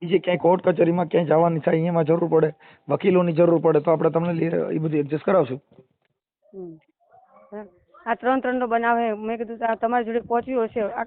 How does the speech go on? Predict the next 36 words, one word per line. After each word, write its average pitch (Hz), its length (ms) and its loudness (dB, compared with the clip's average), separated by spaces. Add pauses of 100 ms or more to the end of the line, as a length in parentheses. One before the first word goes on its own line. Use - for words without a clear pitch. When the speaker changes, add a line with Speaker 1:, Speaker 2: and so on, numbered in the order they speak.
Speaker 2:
બધાય 254 300 2
મેં 269 160 -2
મુકાઈ 240 260 -4
દેવડાવી. 190 340 -2
Speaker 1:
પણ 175 100 -2
બેન, 180 220 -2
એમાં 139 180 -2
એવું 135 200 -4
છે 113 140 -8
કે 117 60 -6
અમારે 135 280 0
કાંઈ 143 240 -4
છાપાના 143 340 2
આધારે 143 260 4
તો 139 140 0
વાત 143 200 2
ન 143 80 -2
કરી, 160 280 -4 (280)
તમે 156 200 0
આજે 143 200 -2
અરજદાર 147 440 4
ખુદ 160 320 -2
બોલે 151 320 6 (280)
અને 156 160 -2
ઈ 165 180 0
ચડાવી 160 340 4
તો 160 100 -2
બરોબર 160 300 2
છે, 135 100 -8
પછી 123 220 -8
આપણે 139 260 0
કાંઈ 160 140 -2
સોશિયલ 156 360 -2
મીડિયાની 165 320 -2
અંદર 165 160 -2
ખાલી 151 460 0